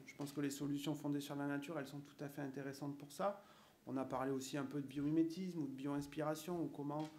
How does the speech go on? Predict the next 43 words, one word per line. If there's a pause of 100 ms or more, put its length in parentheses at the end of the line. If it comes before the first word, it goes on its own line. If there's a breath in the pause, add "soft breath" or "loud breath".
(260 loud breath)
on
peut
remobiliser
des, (160)
des
choses, (220)
euh,
du
vivant (340 loud breath)
pour,
euh,
les
modèles
économiques
d'entreprise. (1120 loud breath)
Euh,
en
tout
cas,
moi,
j'ai,
ça
c'est
le
premier
élément
que
je
voulais,
euh,
que
je
voulais
dire. (520 loud breath)
Le
deuxième,
c'est
que
je
crois
beaucoup
plus,
finalement,